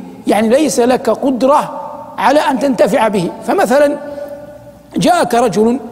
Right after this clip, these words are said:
من أصدقائك من جيرانك فاستقرضك ثلاثين ألفا فأقرضته، فإذا به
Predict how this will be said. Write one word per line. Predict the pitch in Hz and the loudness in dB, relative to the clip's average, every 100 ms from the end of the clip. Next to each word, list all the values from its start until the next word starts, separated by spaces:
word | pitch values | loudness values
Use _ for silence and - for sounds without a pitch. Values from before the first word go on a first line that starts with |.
| - - - - - - - - - - - - - - | -16 -20 -20 -20 -20 -20 -20 -20 -20 -20 -20 -20 -18 -2
من | 269 - | 0 2
أصدقائك | 330 - 190 202 226 233 - - | 0 -4 -4 0 2 2 0 -2
من | 202 190 | -2 -2
جيرانك | 156 170 180 233 247 240 | -4 -4 0 0 0 -4
فاستقرضك | 240 - - 247 254 269 262 254 262 277 - - | -8 -6 -4 -2 2 2 2 0 2 0 -2 -8
ثلاثين | 214 240 240 262 254 | 0 2 2 2 2
ألفا | - 214 151 - - - - - - - - - - - | 0 -2 -4 -12 -14 -20 -20 -20 -20 -20 -20 -20 -20 -20
فأقرضته، | - 320 320 294 285 - 165 - - - - - - - - - | -2 0 2 2 0 -2 -10 -10 -14 -16 -20 -20 -20 -20 -20 -20
فإذا | - 415 392 339 | 0 4 4 4
به | 262 269 214 226 | 2 2 0 -2